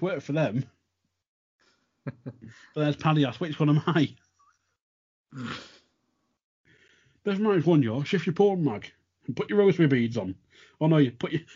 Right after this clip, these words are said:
Speaker 1: put your rosemary beads on.
Speaker 2: Yeah, rosemary bead. <laughs> It's like a Maxism.
Speaker 1: <laughs> But then, uh, <laughs>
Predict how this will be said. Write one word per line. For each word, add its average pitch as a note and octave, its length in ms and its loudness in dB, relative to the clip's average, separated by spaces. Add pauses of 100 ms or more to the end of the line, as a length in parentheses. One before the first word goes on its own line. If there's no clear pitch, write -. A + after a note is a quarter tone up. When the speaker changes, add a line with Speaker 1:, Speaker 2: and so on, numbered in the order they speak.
Speaker 1:
put D#3+ 140 -6
your E3 100 8
rosemary C#3+ 520 8
beads A#2 340 0
on. G#2 180 -2 (180)
Speaker 2:
Yeah, C3+ 140 2
rosemary B2+ 680 2
bead. A2 300 -12 (840)
<laughs> D#3+ 420 -8 (1900)
It's - 80 -16
like A2+ 120 -4
a A#2 40 -2
Maxism. B2 680 -4 (1300)
Speaker 1:
<laughs> D#3 200 -4 (3250)
But C#3+ 100 0
then, B2+ 720 0 (1300)
uh, - 40 -2
<laughs> A#2+ 280 4